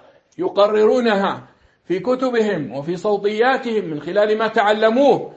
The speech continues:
وما عرفوه من خبرتهم، لكننا اليوم نراه بأعيننا أمامنا في العراق، في سوريا، في ليبيا، في اليمن. هذا كله صور واقعية لما كان يذكره العلماء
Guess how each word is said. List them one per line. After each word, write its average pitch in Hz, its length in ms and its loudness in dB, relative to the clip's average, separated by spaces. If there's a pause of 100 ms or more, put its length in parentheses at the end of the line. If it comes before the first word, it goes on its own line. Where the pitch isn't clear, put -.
(260)
وما 185 240 2
عرفوه 226 560 2
من 220 120 0
خبرتهم، 285 640 2 (320)
لكننا 196 520 -2
اليوم 180 480 0 (420)
نراه 185 380 2
بأعيننا 151 720 -2 (360)
أمامنا 160 540 -2 (500)
في 156 80 -2
العراق، 170 600 2 (320)
في 147 160 -8
سوريا، 156 500 -4 (380)
في 147 180 -4
ليبيا، 170 500 -4 (240)
في 135 100 -16
اليمن. 165 480 -2 (500)
هذا 220 200 0
كله 190 420 0 (340)
صور - 580 0 (360)
واقعية 185 760 -2 (220)
لما 180 220 -2
كان 190 320 0
يذكره 185 480 0
العلماء 185 580 -2